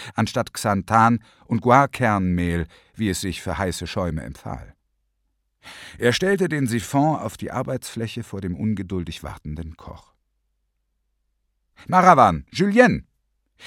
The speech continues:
Diesmal war es die Stimme von Bertrand, dem Beilagenkoch, in dessen Auftrag er eigentlich dabei war, die Julienne zu schneiden.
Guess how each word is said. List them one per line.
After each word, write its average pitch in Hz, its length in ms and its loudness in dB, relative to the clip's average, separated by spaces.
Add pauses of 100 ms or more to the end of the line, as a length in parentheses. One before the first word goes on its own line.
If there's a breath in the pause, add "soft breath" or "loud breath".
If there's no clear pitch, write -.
(140 loud breath)
Diesmal 180 420 2
war 185 140 4
es 170 80 -2
die 180 120 -4
Stimme 180 260 2
von 175 180 0
Bertrand, 160 640 2
dem 120 160 2
Beilagenkoch, 104 920 4 (400 loud breath)
in 165 120 0
dessen 165 280 2
Auftrag 143 520 0
er 107 220 0
eigentlich 151 480 -6
dabei 90 400 -4
war, 95 180 -4
die 95 120 -8
Julienne 120 400 -2
zu - 140 -16
schneiden. - 460 -16